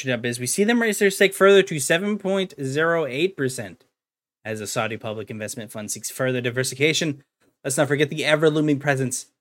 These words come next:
of the thirteen billion dollar figure set aside specifically to buy a major publisher. I don't have too, too much else to add, as I did just cover this last month.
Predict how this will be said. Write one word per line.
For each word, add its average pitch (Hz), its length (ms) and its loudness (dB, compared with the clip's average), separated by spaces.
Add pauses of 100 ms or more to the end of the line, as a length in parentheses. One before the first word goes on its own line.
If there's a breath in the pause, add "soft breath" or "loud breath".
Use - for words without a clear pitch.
(120)
of 147 120 -2
the 151 100 0
thirteen 175 640 0
billion 143 420 2
dollar 127 300 0
figure - 280 -10
set 269 200 -4
aside 123 340 -2
specifically 123 520 -2
to 120 100 -4
buy 107 200 -4
a 110 160 -6
major 104 440 -10
publisher. 120 500 -10 (400 soft breath)
I 139 40 -4
don't 139 120 0
have 135 140 -2
too, - 120 -10
too 143 120 -6
much 131 360 -2
else 131 260 -6
to - 120 -8
add, 143 240 0
as 131 220 -2
I 131 300 -2 (200)
did 165 240 8
just 160 480 -2
cover 165 220 4
this 180 180 -4
last 170 220 0
month. 165 220 -4